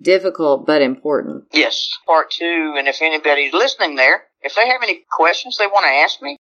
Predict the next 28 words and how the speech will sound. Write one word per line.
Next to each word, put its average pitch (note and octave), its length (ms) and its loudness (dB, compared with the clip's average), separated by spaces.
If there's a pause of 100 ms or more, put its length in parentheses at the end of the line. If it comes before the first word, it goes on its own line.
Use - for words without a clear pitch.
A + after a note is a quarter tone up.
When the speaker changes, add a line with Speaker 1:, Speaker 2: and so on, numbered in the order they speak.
(200)
Speaker 2:
put - 120 -2
it C4+ 140 -4
in C4+ 100 0
the B3+ 80 2
chat. A#3+ 400 0 (480)
Speaker 1:
Right. E3+ 580 0 (640)
Do C#3 80 -2
you D#3+ 120 4
have F3 200 2
any F3 200 -2
of D#3+ 100 -4
your D#3 140 2
good D#3 220 2
sayings D#3 540 -2
that B2+ 120 0
you C#3 140 -2
could, B2 200 -2
uh, B2+ 180 0
send E3 300 0
us D3 140 -4
off D#3 260 0
with D#3+ 220 0
tonight? E3+ 480 -6 (1040)
Speaker 2:
Yeah, B2+ 420 2 (280)
I'm G3+ 180 2
gonna F#3 200 4
go D#3 220 2
by D3+ 240 4